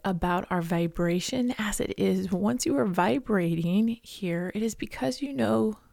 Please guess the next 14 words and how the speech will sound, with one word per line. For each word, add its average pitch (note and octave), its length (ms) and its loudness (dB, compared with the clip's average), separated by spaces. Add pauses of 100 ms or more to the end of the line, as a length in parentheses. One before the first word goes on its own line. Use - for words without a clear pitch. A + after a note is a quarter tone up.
(280)
you G3 280 0
are G3 300 2
worthy F#3 680 2
and D#3 120 -2
not D#3+ 200 0
because A#3+ 460 0
you G#3+ 460 0 (120)
are F#3+ 360 4 (720)
any F#3 160 8
particular G#3+ 500 4
identity. G3+ 680 6
You F#3+ 200 6
are A3+ 100 6
worthy G3+ 800 4